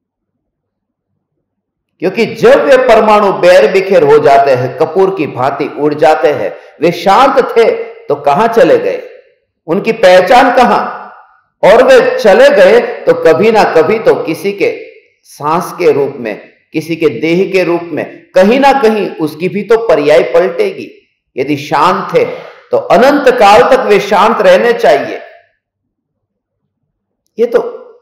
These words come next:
अतिशयोक्ति है, ये तो अलंकार है, ये तो भगवान के गुणगान की, भक्ति की भाषा ऐसी है कि ऐसा होता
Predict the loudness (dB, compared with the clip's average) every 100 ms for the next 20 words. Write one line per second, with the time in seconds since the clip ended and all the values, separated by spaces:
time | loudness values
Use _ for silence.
0 | _ _ _ _ _ -8 -6 -8 -10 -10
1 | -8 -8 -12 -16 -14 -20 -20 -20 -20 -20
2 | -20 _ _ _ -6 -2 -2 0 0 0
3 | 0 0 2 0 -2 -6 -10 -18 _ _
4 | _ -8 -2 -2 -2 -2 0 0 -2 -4
5 | -4 -4 -2 -2 -4 -6 -10 -8 -12 -10
6 | -10 -10 -10 -6 -4 -2 -2 -2 -4 -10
7 | -16 -16 -18 _ _ _ _ _ _ _
8 | _ _ _ _ -10 -2 -2 0 -2 -2
9 | -4 -2